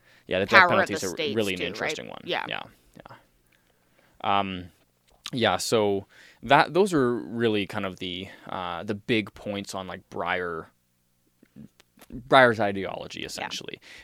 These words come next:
Speaker 1: But he also had some other elements that made him a pretty good guy. Um, he was a real champion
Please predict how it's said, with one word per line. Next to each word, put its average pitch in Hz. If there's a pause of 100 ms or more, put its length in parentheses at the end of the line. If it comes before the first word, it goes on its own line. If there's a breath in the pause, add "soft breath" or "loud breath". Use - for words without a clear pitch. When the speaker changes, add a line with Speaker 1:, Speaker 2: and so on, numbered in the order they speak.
Speaker 1:
But 120
he 147
also 185
had 202
some 120
other 113
elements 98
that 85
made 104
him 95
a 85
pretty 90
good -
guy. 87 (260 soft breath)
Um, 95
he 113
was 117
a 117
real 151
champion 110